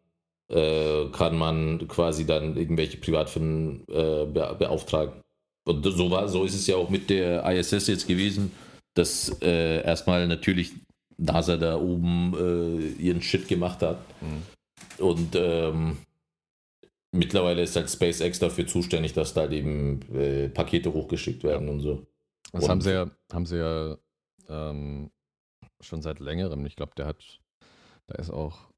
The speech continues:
Speaker 2: eine auf jeden Fall schon mal explodiert.
Speaker 1: Ja,
Speaker 2: Mit,
Speaker 1: ja.
Speaker 2: mit nasa-Satelliten noch mit an Bord und so.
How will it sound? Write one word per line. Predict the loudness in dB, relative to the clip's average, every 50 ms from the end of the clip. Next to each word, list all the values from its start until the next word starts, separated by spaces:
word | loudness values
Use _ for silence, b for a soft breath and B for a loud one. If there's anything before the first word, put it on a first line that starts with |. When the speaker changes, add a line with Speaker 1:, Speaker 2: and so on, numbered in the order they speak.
| _ _ _ _ _ _ _ _ _ _ _ _ _ -8
Speaker 2:
eine | -4 -2 0 2 2 2 0 -2
auf | -4 -6 -4 -4
jeden | -4 -4 -2 -4
Fall | -4 -4 -4 -4
schon | -4 -4 -4 -2
mal | -2 -2 -2 -2 -2 -4 -4 -6 -6 -8
explodiert. | -8 -8 -8 -10 -10 -10 -8 -6 -4 -4 -4 -6 -8 -16 -20 _ _ _ _ _ _ _ _ 2
Speaker 1:
Ja, | 4 4 6 4
Speaker 2:
Mit, | 4 2 0 -2
Speaker 1:
ja. | -4 -2 -2 -2
Speaker 2:
mit | -2 -2 -2
nasa-Satelliten | -2 -2 0 -2 -2 -2 -2 -2 -2 -2 -2 -2 -4 -4 -4 -6 -6 -6 -8 -8 -8 -8 -8 -10 -8 _ -4 -4 -2 -2 -2 -4 -4 -6 -8 _ _ _ _ _ _ _ _ _ _ _ -6
noch | -4 -2 -2 -4 -6 -6
mit | -6 -6 -6 -8 -8
an | -6 -6 -6 -4
Bord | -4 -4 -4 -4 -6 -6
und | -6 -6 -6
so. | -4 -6 -6